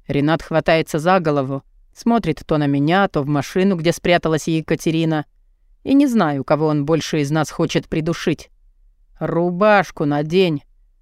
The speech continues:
Тоже мне Стэтхэм. В тачку загружаемся все в одну. Катя молчит.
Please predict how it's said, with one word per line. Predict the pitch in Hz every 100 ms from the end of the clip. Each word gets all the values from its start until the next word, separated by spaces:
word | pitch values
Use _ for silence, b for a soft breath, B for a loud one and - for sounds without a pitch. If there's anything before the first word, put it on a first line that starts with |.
| _ _
Тоже | 247 254 156 147
мне | 143 143
Стэтхэм. | 131 - 190 160 - 151 127 _ _ _ _ _ _ _ - _ _
В |
тачку | - 226 - 220
загружаемся | 202 180 175 180 180 170 175
все | - - 160
в |
одну. | 147 143 147 123 _ _ _
Катя | - 139 160
молчит. | 170 175 - 160 139